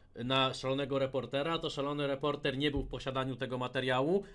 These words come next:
a nagle magicznie po jakimś czasie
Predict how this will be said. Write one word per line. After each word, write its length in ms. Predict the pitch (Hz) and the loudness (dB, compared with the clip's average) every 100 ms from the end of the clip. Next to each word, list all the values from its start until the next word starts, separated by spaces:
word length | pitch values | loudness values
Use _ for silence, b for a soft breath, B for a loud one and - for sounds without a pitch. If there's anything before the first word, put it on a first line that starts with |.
| B | B
a 160 | 117 131 | 0 2
nagle 560 | 135 170 277 220 202 | 4 6 6 6 2
magicznie 640 | 175 160 151 151 220 - 170 | 2 0 -2 -2 -4 0 -2
po 140 | 165 | 2
jakimś 440 | 160 165 160 147 143 | 6 6 4 -6 -2
czasie 540 | 156 180 175 208 226 | 4 4 4 2 2